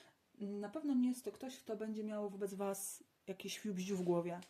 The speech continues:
Jeśli ta osoba już Was zna, to ona chciałaby z Wami budować coś stabilnego i takie ma,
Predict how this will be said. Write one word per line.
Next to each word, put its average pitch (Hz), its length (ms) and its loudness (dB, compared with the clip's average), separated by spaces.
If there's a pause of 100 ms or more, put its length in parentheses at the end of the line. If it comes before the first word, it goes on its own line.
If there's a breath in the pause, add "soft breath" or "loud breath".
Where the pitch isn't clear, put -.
(1160 soft breath)
Jeśli 208 160 -8
ta 220 100 -4
osoba 214 260 -2
już 214 120 0
Was 190 220 0
zna, 233 440 2
to - 160 -6
ona 214 560 -2
chciałaby 240 320 -6
z 208 40 -8
Wami 214 280 0
budować 208 420 -6
coś 180 140 -8
stabilnego 185 680 0
i 175 100 -6
takie 196 240 -2
ma, 175 260 0